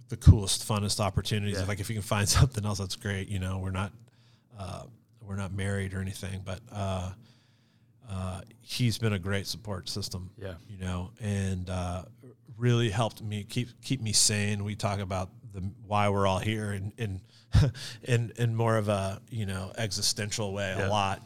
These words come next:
Speaker 1: Um, but, uh, also keeping me sane as I fall back into the L A, like,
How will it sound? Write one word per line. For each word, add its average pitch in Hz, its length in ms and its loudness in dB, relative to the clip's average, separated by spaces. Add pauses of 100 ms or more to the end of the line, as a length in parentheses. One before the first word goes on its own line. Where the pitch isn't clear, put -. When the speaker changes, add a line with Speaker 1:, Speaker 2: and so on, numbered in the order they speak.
(140)
Speaker 1:
Um, 98 460 -4 (520)
but, 95 360 -2
uh, 95 280 -4 (480)
also 135 260 6
keeping 113 300 -4
me 107 80 -4
sane 110 400 0
as 101 120 -4
I 104 100 -2
fall 104 340 0
back 98 300 -4
into 101 160 -4
the 92 140 -8
L 101 260 -4
A, 98 200 -4
like, 98 360 -10